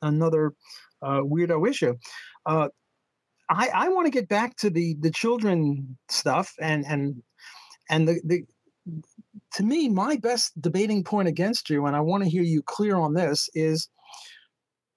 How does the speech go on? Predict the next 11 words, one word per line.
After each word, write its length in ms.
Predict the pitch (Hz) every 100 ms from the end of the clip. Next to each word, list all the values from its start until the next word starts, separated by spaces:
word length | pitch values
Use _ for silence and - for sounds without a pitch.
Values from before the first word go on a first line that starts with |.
| _ -
if 220 | 277 254
a 120 | 180
child, 520 | 165 - 262 320 277 240
if 180 | 190 190
my 240 | 202 330
child 340 | 330 285 302 214
is 100 | -
standing 320 | 247 233 226
on 120 | 202
a 60 | 175
bridge 480 | 170 127 110 -